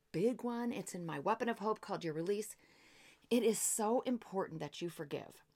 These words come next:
So I know you've probably heard me talk about my daughter's, the guy who killed my daughter,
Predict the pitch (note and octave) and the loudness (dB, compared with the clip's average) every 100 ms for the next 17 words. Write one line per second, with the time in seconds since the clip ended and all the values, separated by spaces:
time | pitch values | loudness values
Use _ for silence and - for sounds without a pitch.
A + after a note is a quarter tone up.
0 | _ _ _ _ _ _ - - - - | _ _ _ _ _ _ -14 -6 -4 0
1 | F#3+ A#3+ D#4 C4 - G3+ G#3+ A3+ F#3 G3+ | 2 2 2 -2 0 0 4 2 2 0
2 | F#3+ F3 - F#3 E3+ E3 D#3+ D#3 D#3 D#3+ | -2 -4 0 0 0 0 0 0 -2 -2
3 | D#3+ D#3+ D#3+ - - D#3+ E3+ G3 F#3+ F#3 | -2 -2 -4 -6 -6 -2 0 0 -2 -4
4 | E3 F#3 F#3+ D3+ D3+ D#3 | -2 -2 -2 -2 -2 -4